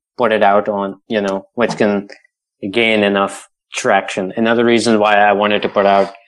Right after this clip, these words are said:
a podcast on I G T V is 'cause there's no other local platform where I can reach people in a very effective way. I knew my followers, you know, shout out to everyone who shared, uh,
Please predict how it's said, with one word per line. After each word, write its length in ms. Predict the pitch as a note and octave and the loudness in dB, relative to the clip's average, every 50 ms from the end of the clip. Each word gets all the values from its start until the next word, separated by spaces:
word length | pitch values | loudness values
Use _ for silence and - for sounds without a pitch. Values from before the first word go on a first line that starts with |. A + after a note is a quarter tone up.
| _ _ _ _ _ _ _ _ - | _ _ _ _ _ _ _ _ -8
a 80 | - A#2+ | -8 -4
podcast 680 | - A2+ G#2+ G#2+ G#2+ - - A#2 G#2+ G#2 G#2 - - - | 0 0 2 2 0 0 0 0 2 2 0 -2 -6 -8
on 240 | A#2 G#2 G2+ G2 G2+ - | -6 -4 -4 -4 -4 -2
I 180 | A#2 G#2+ A2 G#2+ | 0 0 0 0
G 160 | G#2 A2+ G#2+ | 0 0 0
T 160 | G2+ A2 G2+ | 0 0 0
V 240 | G2 F#2+ F#2+ F#2+ - - _ _ _ _ _ _ _ _ _ | 2 2 0 0 -4 -8 _ _ _ _ _ _ _ _ _
is 240 | B2+ A2+ A2 G#2+ - | 0 0 0 0 -2
'cause 320 | - A#2 G#2+ A2 G#2 G2+ | -2 0 0 0 0 0
there's 240 | A2+ A2+ A2 A2+ - | 0 0 0 0 0
no 200 | B2+ B2+ B2 A#2 | 0 0 2 2
other 240 | A#2 A2+ A2+ A#2 A2 | 2 2 2 2 2
local 500 | A2 G#2+ G#2+ A2 A#2 A2+ - B2 B2 A#2 | 2 2 2 2 2 2 2 0 0 0
platform 720 | - A2 G#2 G2+ G#2 G#2 - - - G#2+ G#2 G#2 G#2 G#2 G2+ | 2 2 2 2 0 -2 -6 -6 -2 0 0 0 0 -2 -2
where 220 | G2+ G2 G2+ G#2+ G#2+ | 0 0 2 2 2
I 200 | G2+ G2 G2+ G2 | 0 0 -2 -2
can 420 | - - G3 G3 - - G3 F#3+ | -4 -4 -4 -4 -4 -4 -6 -4
reach 400 | F#2+ G#2 G#2 G#2 G#2 - - - | 0 2 2 2 2 0 -2 0
people 400 | A2 G2+ G2 - G#2 G2+ F#2+ F#2 | 0 0 2 2 2 2 2 0
in 160 | - A2 G#2 | -2 -2 0
a 80 | G#2 G#2 | 0 0
very 240 | G2+ G2 G#2 G#2+ G#2+ | 2 2 2 2 2
effective 500 | G#2 - - G2+ F#2 - - G#2+ F#2+ F#2+ | 2 0 0 -2 -2 0 0 0 0 2
way. 260 | F#2+ F#2 F#2 F2+ - - _ _ _ _ _ _ _ _ _ _ _ _ _ _ _ _ _ _ - | 2 2 0 0 -4 -10 _ _ _ _ _ _ _ _ _ _ _ _ _ _ _ _ _ _ -2
I 100 | A2+ A2 | 0 2
knew 220 | A2+ A#2 A#2 A2+ | 4 4 4 2
my 180 | A2 G#2+ G#2+ G#2+ | 2 2 0 -2
followers, 560 | - - G#2+ G#2+ G#2+ G#2+ G#2+ G#2+ G#2+ G2+ - | 0 2 2 2 4 4 4 2 2 0 -2
you 80 | G#2+ G2+ | -2 -2
know, 140 | G2 G2 | -2 -2
shout 300 | F#2+ - - A#2+ A2+ A2 | -4 -4 -2 0 2 2
out 200 | A2 G#2+ A2 G#2+ | 4 2 2 0
to 160 | - A#2 A2 A2 | 0 -2 -2 0
everyone 560 | A2+ A2 G#2+ G#2+ A#2+ A2+ G#2+ G#2+ G#2 G#2 G#2+ | 0 0 0 2 2 2 2 2 2 0 -2
who 160 | G#2+ G#2+ G2+ | -2 -4 -4
shared, 460 | G2 - A2 G#2 G#2 G#2 G#2 G2 G2 - - _ _ _ _ _ _ _ _ - | -4 0 2 2 2 2 0 -2 -6 -12 -20 _ _ _ _ _ _ _ _ -6
uh, 560 | - A2 G2+ G#2 G2+ G2+ G2 G2 F#2+ F#2+ G2 | -2 0 2 4 4 4 4 2 2 0 -2